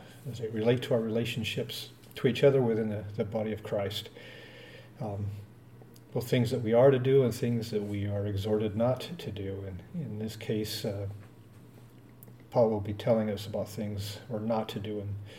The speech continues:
in church, and we just pray that, uh, you'll help us to,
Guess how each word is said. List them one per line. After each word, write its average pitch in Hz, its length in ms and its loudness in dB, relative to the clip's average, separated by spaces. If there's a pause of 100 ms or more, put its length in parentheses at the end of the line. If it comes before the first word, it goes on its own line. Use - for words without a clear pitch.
(160)
in 104 120 -2
church, 123 440 2
and 107 100 -2
we 104 80 -2
just 104 180 -6
pray 107 220 -2
that, 101 140 0 (500)
uh, 98 180 -6
you'll 117 140 0
help 131 220 2
us 113 160 0
to, 107 280 -2